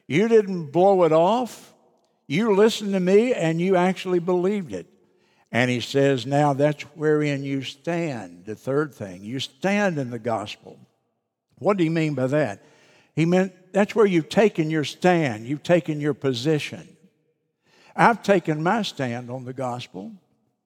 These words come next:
Many of you have taken your stand on the gospel.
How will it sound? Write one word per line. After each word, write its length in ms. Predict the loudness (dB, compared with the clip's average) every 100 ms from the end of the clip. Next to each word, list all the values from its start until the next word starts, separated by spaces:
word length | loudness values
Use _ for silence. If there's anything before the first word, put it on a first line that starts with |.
| _ _ _ _ 0
Many 280 | 2 4
of 140 | 2 0
you 160 | -4
have 80 | -4
taken 340 | -2 -2 -4 -8
your 160 | -10
stand 380 | -10 -12 -12 -12
on 120 | -16
the 100 | -18
gospel. 600 | -16 -16 -16 -20 -20 -20